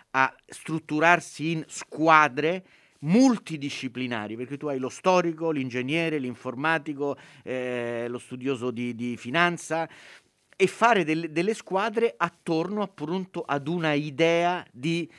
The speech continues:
eh, startup. Quindi noi dobbiamo favorire anche la multidisciplinarietà e questa è una prima grande famiglia. Poi c'è una grande famiglia che sono le startup che nascono dalle università, proprio, cioè dai ricercatori universitari,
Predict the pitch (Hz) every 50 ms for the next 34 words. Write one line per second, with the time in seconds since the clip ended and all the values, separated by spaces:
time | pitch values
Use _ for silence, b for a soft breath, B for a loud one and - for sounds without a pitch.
0 | B B B B B 143 147 139 135 131 127 127 120 - - - 135 131 - _
1 | - 110 98 101 - - - B B B B B B B 214 233 220 190 180 185
2 | 180 202 214 196 160 160 147 165 180 175 175 160 - 160 151 147 156 170 180 196
3 | 202 165 160 156 165 160 - 160 143 143 147 160 165 156 - - 151 139 135 139
4 | - - 143 127 127 127 120 120 120 113 113 110 - 101 90 - - 262 - -
5 | 233 - - 190 - - 190 175 170 165 156 - - 156 160 147 139 135 127 135
6 | 127 127 120 113 110 - 117 104 98 101 98 113 170 208 247 254 196 135 143 135
7 | 127 127 135 139 139 156 165 165 165 156 147 - 143 139 147 160 160 147 131 123
8 | 113 117 113 - - 147 143 139 131 107 - B B B B B B 135 135 -
9 | - 143 139 - 165 160 - - 123 113 123 147 160 160 - - 151 147 131 113
10 | 113 113 113 110 113 117 113 107 117 - - - - 117 - 143 139 131 - -
11 | 123 131 110 120 113 107 - 120 107 98 110 113 107 104 - - 120 - - -
12 | 117 - 170 175 165 147 123 113 107 107 101 98 92 - - - 95 - 85 76
13 | 78 78 78